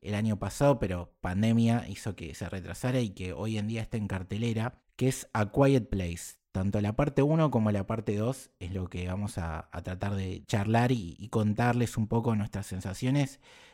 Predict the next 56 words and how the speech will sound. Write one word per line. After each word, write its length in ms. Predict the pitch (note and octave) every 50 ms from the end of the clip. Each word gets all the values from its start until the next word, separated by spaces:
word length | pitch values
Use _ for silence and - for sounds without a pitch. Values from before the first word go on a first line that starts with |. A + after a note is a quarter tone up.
| _ _
y 160 | - G#2 G2+ G2
de 80 | F#2+
por 240 | - - G#2+ G#2 G2+
qué 140 | - - -
se 120 | - C#3
las 160 | A#2 G2+ F2+
recomendamos 840 | - F#2+ F#2+ F#2 G#2 G2 G2 G2+ G#2+ A#2+ B2+ B2 A2+ A2+ G#2+ - -
a, 200 | F2 E2+ - D#2+
a 100 | F2+ F2+
todos 260 | - G#2+ G#2+ G#2 -
ustedes, 480 | G2 - - - A2+ A2+ A2+ B2 - - -
sobre 280 | - - B2 A#2+ A#2
todo 180 | A2+ C3+ D3+ C#3
para 180 | C3 A#2+ A2+ G#2
que 80 | G2
aprovechen 540 | G2 F#2+ - G#2 G2+ A2 A#2+ A#2 - C#3 A#2+
y, 200 | G#2+ F#2+ E2+ - -
y 100 | - G#2
vayan 280 | G#2+ G#2 G2 - A#2
al 100 | G#2 F#2
cine 260 | F2+ - - G#2 G2+ G#2
a 60 | F#2+
ver 140 | F#2+ F#2+ F#2
la 100 | G2 F#2+
segunda 340 | - - F2+ F#2+ F#2+ F#2
parte 240 | F2+ G2 G2 F#2+ F#2+ F2
que 60 | F2+
ahora 120 | F2+ F2+ F2
está 160 | - - E2+
en 80 | E2
cartelera. 600 | E2+ F2 E2+ - - E2+ F#2 G#2+ G2+ F#2+ F#2+ G#2+ - - - -
Así 220 | - - - - -
que 320 | - G#2 G2 F#2+ - - _
vamos 280 | - A2+ A#2 B2 A#2+ -
a 40 | B2+
empezar 380 | G#2 F#2 G#2 F#2+ - B2 A2+
a, 320 | A#2 G#2+ G#2 B1+ F2 F#2+ G2
a 120 | F#2 - _ _
preguntarle 640 | - G#2 G2+ G2+ G#2 G2+ A2 A2 A2 G2+ F#2+ F#2 -
a 120 | F#2 G2+
Mili 520 | G2+ A2 A#2 A#2 A2 G#2+ A2 A2+ - _ _ _
qué 100 | - G#2+
es 80 | G#2+ A#2+
lo 140 | B2 A#2+ G#2
que 320 | - G2+ F2+ F2+ - - -
le 140 | G2 G2+
significa 540 | F#2 - G#2+ G2+ G2 F#2 - A#2 G#2+ - A#2
a 40 | G#2
estas 280 | - - - F2+ E2+ F#2+
dos 160 | G#2+ F#2+ -
películas, 640 | - - F2 F2 F#2 - - F2 F2 E2+ F2+ - - _
que 140 | - - - - _ _ _ -
si 160 | - - F#2+
les 100 | F#2+ F#2
gustó 360 | E2+ F2 - - - - A2+ A#2
o, 400 | A2+ A2 G#2+ F2+ F#2+ F#2 F2+